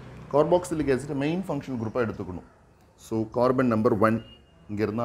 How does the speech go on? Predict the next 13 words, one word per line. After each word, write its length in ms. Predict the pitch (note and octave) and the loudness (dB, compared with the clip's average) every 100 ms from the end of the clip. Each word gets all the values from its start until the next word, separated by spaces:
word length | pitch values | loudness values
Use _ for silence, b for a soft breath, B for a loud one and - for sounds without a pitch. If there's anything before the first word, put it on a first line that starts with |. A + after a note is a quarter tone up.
| A2 | 0
ஆரம்பிக்கணும். 480 | A2 G#2 G2 F2+ G2 | 0 -4 -8 -8 -4
ஒன், 100 | G#2+ D#3 - - _ _ - - - - - | -4 -4 -12 -20 _ _ -20 -20 -20 -20 -8
டூ, 80 | A2 C3 - - - - - - | -6 -6 -10 -20 -20 -20 -20 -6
த்ரீ, 160 | G#2+ A2+ C3+ - - _ - - - _ - | -4 -4 -6 -16 -20 _ -20 -20 -20 _ -12
ஃபோர், 340 | - A2+ - - - - - - - _ _ _ - - - - - _ _ - - _ - - _ _ _ - _ _ _ _ _ - - - - | -2 0 -2 -4 -18 -20 -20 -20 -20 _ _ _ -20 -20 -20 -20 -20 _ _ -20 -20 _ -20 -20 _ _ _ -20 _ _ _ _ _ -20 -20 -20 -8
ஃபைவ், 340 | B2 A2+ C3 - - - - - - - | -2 0 -2 -6 -16 -20 -20 -20 -20 -8
சிக்ஸ், 280 | D4 - - - _ - - - - | -6 -6 -16 -18 _ -20 -20 -20 -8
செவன். 300 | - G2+ G#2 - - - - - - - _ - - - _ - - - - - _ _ - | -2 0 0 -4 -16 -20 -20 -20 -20 -20 _ -20 -20 -20 _ -20 -20 -20 -20 -20 _ _ -8
So 120 | A#2+ B2 | -4 -2
டோட்டலா 240 | A#2+ C#3 C#3 | 0 0 2
செவன் 240 | B2+ D3 D3+ | 2 4 4
கார்பன் 340 | B2+ B2 C#3+ A2+ | 4 4 2 0
இருக்கு. 200 | G2 - | -4 -6